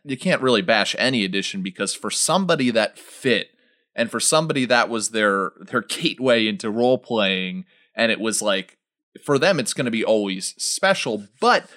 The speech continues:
that being said, like, fourth edition, there was a lot of, like, "Do I like it? Do I not?" Uh, fifth edition, like, fifth edition seems to have skyrocketed. And I remember in college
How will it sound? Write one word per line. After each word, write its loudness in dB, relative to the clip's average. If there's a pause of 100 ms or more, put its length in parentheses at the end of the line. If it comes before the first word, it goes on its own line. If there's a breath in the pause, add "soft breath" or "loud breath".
(280 soft breath)
that 2
being -4
said, 2
like, 0
fourth -2
edition, -2
there 2
was 4
a -2
lot 4
of, 2
like, -2 (460)
"Do -8
I -4
like 2
it? 0
Do 0
I 2
not?" 2 (400 soft breath)
Uh, 2
fifth -2
edition, 0 (380)
like, -4
fifth -2
edition -2
seems -4
to -2
have -4
skyrocketed. -2 (560)
And 2
I 2
remember 4 (340)
in 0
college 2